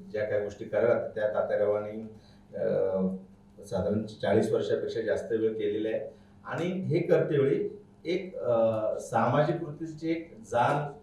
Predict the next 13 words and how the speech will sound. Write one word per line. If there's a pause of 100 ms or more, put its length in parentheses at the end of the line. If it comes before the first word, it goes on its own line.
लागते
आणि
एक
भान
लागते. (840)
कसं
असतं
की
कधीही, (240)
अ,
ज्यावेळी
त्यांच्याशी
ज्यावेळी